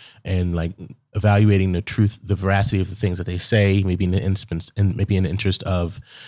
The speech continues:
expediency, where there bene-, there's a benefit to them to lie.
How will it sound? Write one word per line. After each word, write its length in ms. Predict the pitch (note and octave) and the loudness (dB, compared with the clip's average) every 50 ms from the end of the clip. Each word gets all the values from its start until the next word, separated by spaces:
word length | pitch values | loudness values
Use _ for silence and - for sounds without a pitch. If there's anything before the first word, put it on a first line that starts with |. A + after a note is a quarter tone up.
| - _ - | -20 _ -14
expediency, 680 | - - - - F#2+ F2+ F#2 F2+ E2 - - F2 F2 F2+ | -12 -8 -4 -2 -2 0 0 -2 -2 -2 -2 -2 0 0
where 180 | E2 E2 D#2+ E2 | 0 -2 -2 -2
there 240 | D#2 D#2+ E2 D#2+ D#2+ | -2 -2 -2 -4 -4
bene-, 260 | - _ - F2+ F#2 | -2 _ 0 0 0
there's 200 | - - F#2 F2 | 0 -2 -2 0
a 60 | F2 F2+ | 0 0
benefit 280 | - F#2 - - - - | 0 -2 -2 -4 -4 -4
to 80 | - | -4
them 120 | - E2+ - | -4 -4 -4
to 120 | - - | -4 -2
lie. 400 | E2 F2 G2 G2 F#2 E2+ E2 F2+ | 0 2 2 2 2 0 -2 -4